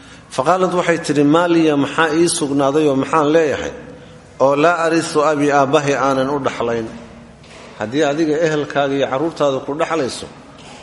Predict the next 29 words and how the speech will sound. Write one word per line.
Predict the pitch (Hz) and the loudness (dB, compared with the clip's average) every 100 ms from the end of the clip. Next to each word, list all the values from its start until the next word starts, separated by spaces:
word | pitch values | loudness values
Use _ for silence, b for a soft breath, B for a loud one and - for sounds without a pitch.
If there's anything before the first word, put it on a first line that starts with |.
| - | -6
aniga | 131 175 175 | -2 0 2
maxaa | 156 - 165 160 | 0 -2 -2 0
maanicoo | 143 143 156 131 135 | 2 2 0 -2 -2
marka | 143 - | -2 -2
ii | 139 160 | -2 -2
diiday | 139 135 131 | -2 -4 -2
inaan | 131 127 | -2 -2
aabbahay | 123 120 113 | 0 0 -2
dhaxlo? | 85 - 76 - - - - - - - | -4 -6 -8 -10 -20 -20 -20 -20 -20 -10
Way | 98 | -4
la | 131 | -4
doodaysaa, | 139 139 120 123 | -2 -2 -2 -2
waa | 123 | 0
la | 139 | 0
garramaysaa. | 117 110 82 - - - - - B B B B | -2 -4 -6 -10 -16 -20 -20 -20 B B B B
Faqaala | - 127 160 147 143 | -4 0 2 2 0
Abu | 139 | 0
Bakrin, | 143 147 143 131 | -2 -2 -2 0
Abu | 127 | 0
Bakr | 139 143 131 | 0 -2 0
baa | 131 | 0
wuxuu | 147 143 131 | 0 0 -2
yidhi, | 131 | -2
"Samictu | - 135 156 139 - 143 131 - - | -2 -2 -2 -4 -4 -4 -4 -6 -2
Rasuulallahi | 123 127 156 143 135 131 | -2 0 -2 0 2 0
sallallahu | 127 135 135 | -2 -2 0
alayhi | 135 127 | 0 -2
wasallam | 123 147 139 131 | -2 -2 -2 0
yaquulu." | 127 - 123 120 113 110 90 | 0 0 -2 -2 -2 -2 -4